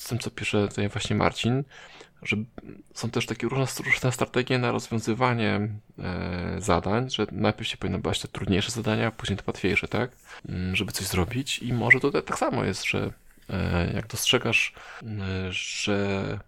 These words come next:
że zaczynasz tracić tę motywację, znaczy, że po prostu być może jesteś zmęczony czymś i możesz sobie ułożyć dzień dnia, plan dnia właśnie w ten sposób, że robisz rzeczy,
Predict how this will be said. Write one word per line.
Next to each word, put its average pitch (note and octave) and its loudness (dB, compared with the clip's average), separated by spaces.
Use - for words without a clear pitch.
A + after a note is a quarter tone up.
że G#2+ -8
zaczynasz A2 -2
tracić - -2
tę G2+ -2
motywację, G2+ 0
znaczy, C3+ -10
że B2 0
po B2+ -14
prostu - -8
być - -8
może A2 2
jesteś C3 -2
zmęczony D3+ 2
czymś - -8
i B2 -6
możesz A2 2
sobie A#2+ 0
ułożyć A2+ 2
dzień G#2+ 2
dnia, F#2+ 4
plan G2+ 6
dnia F#2+ 0
właśnie - -2
w - -8
ten G#2+ 0
sposób, - 2
że G#2 6
robisz G#2 2
rzeczy, G2+ 2